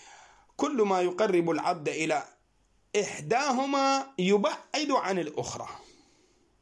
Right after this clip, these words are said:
أو إذا، إذا، إذا تصير وكل ما اقترب أو يقترب العبد من أحدهما، بعد لازم كل ما يندمجن،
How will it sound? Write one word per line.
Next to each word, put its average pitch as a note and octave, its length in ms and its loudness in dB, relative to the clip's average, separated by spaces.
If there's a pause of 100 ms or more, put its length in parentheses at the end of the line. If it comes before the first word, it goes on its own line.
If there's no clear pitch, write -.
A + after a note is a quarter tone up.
(600)
أو C4 320 0 (1000)
إذا، F#3+ 360 2
إذا، F3+ 280 2 (260)
إذا D#3+ 220 0
تصير G#3 320 -2
وكل D#3 480 -2 (300)
ما C#3+ 260 2
اقترب C#3 640 -8
أو B2 200 -2
يقترب C3 500 -4
العبد A#2+ 380 -4
من A#2 200 -6
أحدهما، B2 800 -6 (420)
بعد C3+ 240 -2
لازم F#3+ 400 -2 (200)
كل G3 340 0
ما D3 280 2
يندمجن، C#3 760 0